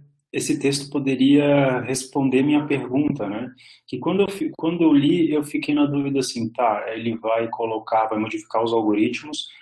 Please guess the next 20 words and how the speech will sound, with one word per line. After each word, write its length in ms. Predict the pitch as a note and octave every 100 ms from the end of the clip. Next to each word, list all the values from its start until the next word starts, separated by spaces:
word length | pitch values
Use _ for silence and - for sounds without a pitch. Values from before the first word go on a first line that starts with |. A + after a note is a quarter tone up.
| _
mas 200 | C3 B2+
qual 140 | F3 F3
que 80 | G#3
é 20 |
o 140 | G#3
preço 420 | E3+ D#3+ D3 -
que 120 | B2 B2
ele 120 | A#2+
vai 240 | A#2+ A#2
pagar 540 | A#2+ G#2+ G2+ G#2 - - _ _ _ _ _ _
pra 160 | - -
tornar 300 | G#2 G#2 G#2
os 80 | G#2
algoritmos 600 | G2 G#2 G#2 - G2 -
seguros? 640 | G2 F#2 F2 - - - _ _ - - - -
Eles 260 | B2 A#2+
vão 220 | A#2 D3+
se 220 | F3 - -
tornar 760 | C#3 A#2+ A#2 B2+ A#2+ G#2 G#2 -
muito 800 | G2 G#2 A2 C3 D#3+ D3 A#2